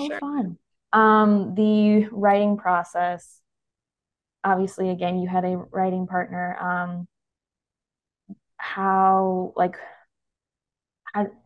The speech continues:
Speaker 2: how is that different? How do you approach that when you know you're gonna direct versus when you know you're just writing?
Speaker 1: Yeah, and well, so it wasn't, he wasn't actually a writing partner. He wrote the original draft of the script, and then I came on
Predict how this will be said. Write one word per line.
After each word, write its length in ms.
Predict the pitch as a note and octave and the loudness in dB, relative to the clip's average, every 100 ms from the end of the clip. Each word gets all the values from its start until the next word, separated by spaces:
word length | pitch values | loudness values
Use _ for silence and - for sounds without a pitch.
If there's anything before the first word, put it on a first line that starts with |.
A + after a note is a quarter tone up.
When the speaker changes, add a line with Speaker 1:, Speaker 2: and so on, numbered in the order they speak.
| _ | _
Speaker 2:
how 200 | G3 G#3 | 2 4
is 140 | G#3+ G#3 | 4 4
that 360 | G3 - G#3 | 2 0 -4
different? 480 | F#3+ F#3 - G3 G3 _ _ _ _ _ | -4 -4 -4 -6 -6 _ _ _ _ _
How 100 | - | -2
do 80 | G3 | 2
you 60 | G3 | 2
approach 420 | G3 F#3+ F#3 - | 2 0 0 -2
that 240 | F3 F3 - | -4 -2 -2
when 140 | F3+ | -2
you 120 | F3+ | -2
know 180 | F#3 F3 | -2 -4
you're 180 | E3+ E3+ | -8 -10
gonna 220 | E3+ F3 | -12 -12
direct 500 | F3+ E3+ E3 - _ _ _ _ | -8 -6 -6 -8 _ _ _ _
versus 360 | F#3 F#3 F#3 F3 | -4 -2 -6 -8
when 420 | F3+ F3 E3+ F3+ | -6 -6 -8 -10
you 140 | F#3 F#3+ | -6 -4
know 160 | F3+ | -4
you're 220 | F3 F3 F3+ | -6 -8 -8
just 340 | F3 F3+ - | -8 -10 -10
writing? 420 | - - - _ _ _ _ _ _ _ _ _ _ _ C#4 | -14 -14 -20 _ _ _ _ _ _ _ _ _ _ _ -2
Speaker 1:
Yeah, 520 | D#4 D4+ G#3 F3+ F#3+ | 2 2 0 0 -2
and 120 | A#3 | -2
well, 300 | B3+ C#4 C#4 | 2 2 0
so 260 | - D4+ C4+ | -2 0 2
it 140 | D4 | 2
wasn't, 480 | C#4 D#4 E4 D4+ A3+ | 0 -2 -4 -8 -10
he 180 | C#4 C#4 | -6 -4
wasn't 300 | C#4+ D4 D4+ | -4 -4 -4
actually 480 | C#4 - A#3+ G#3+ G#3 | -4 -4 0 0 2
a 100 | F#3+ | 0
writing 380 | F#3 F3+ F3+ F3+ | 0 0 -2 -4
partner. 400 | F3+ - F#3 F3 | -6 -4 -6 -8
He 240 | - G#3+ | -6 -2
wrote 320 | A3 G#3+ G#3+ | 0 0 0
the 420 | G3 F#3 F3 F3 - | 0 0 0 0 -2
original 420 | F#3 F#3 F#3 F3+ | -2 -4 -6 -8
draft 380 | F3+ E3+ F#3 F#3+ | -4 -4 -6 -8
of 60 | |
the 80 | F#3 | -8
script, 400 | F3+ - F#3 - | -6 -8 -8 -8
and 120 | G3 | -10
then 80 | F3+ | -8
I 60 | F3+ | -8
came 300 | F3+ F#3 F3 | -10 -10 -8
on 420 | F3 F3+ F3+ G#3 | -6 -6 -6 -8